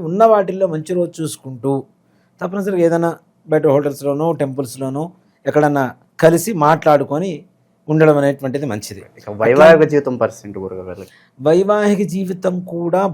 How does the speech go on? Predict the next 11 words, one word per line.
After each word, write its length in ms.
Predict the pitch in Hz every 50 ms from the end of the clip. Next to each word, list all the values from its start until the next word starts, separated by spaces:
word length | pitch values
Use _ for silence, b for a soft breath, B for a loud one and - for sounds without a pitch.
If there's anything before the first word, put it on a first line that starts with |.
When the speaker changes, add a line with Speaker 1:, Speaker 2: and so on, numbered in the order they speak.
| -
Speaker 1:
భార్యతో 480 | 127 143 147 160 170 165 170 170 196 202 190 -
చిన్న 140 | 170 170 185 175 170
చిన్న 140 | 196 220 220 208 170
గొడవలు 260 | 160 165 175 170 156 123
వస్తాయి, 260 | - - 127 156 208 208 - _ _ _ _ -
కానీ 160 | 170 190 214 208 - 190
తొందరగా 400 | 185 202 226 247 269 277 247 254 - -
సమస్య 240 | 151 131 - - - -
పోతాయి. 260 | 92 - - - _ _ _ _ _ _ _ _ _ _ _ - 139 139
ఈ 20 | 135 135 131 127 123 120 120 - -
చివరి 280 | - 175 214 220 214